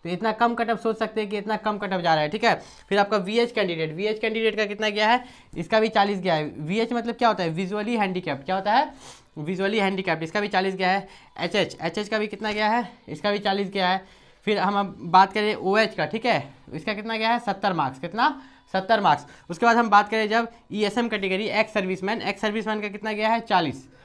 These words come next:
एक्स सर्विसमैन का भी चालीस मार्क्स है। यूआर की बात करें, यूआर मतलब जनरल, तो यूआर का कितना गया है? एक सौ चौदह। कितना?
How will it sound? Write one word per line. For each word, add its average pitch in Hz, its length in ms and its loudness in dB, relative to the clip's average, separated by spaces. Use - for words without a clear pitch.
एक्स 180 200 -6
सर्विसमैन 202 480 -4
का 208 80 -4
भी 202 100 -2
चालीस 196 320 -2
मार्क्स 196 240 0
है। 208 140 -4
यूआर 214 340 4
की 226 120 -2
बात 185 240 2
करें, 208 140 0
यूआर 196 320 0
मतलब 196 240 -2
जनरल, 175 320 -2
तो - 360 -12
यूआर 208 320 2
का 226 100 -4
कितना 220 240 -4
गया 220 160 0
है? 240 180 2
एक 190 180 -4
सौ 220 180 -2
चौदह। 180 360 0
कितना? 233 340 -2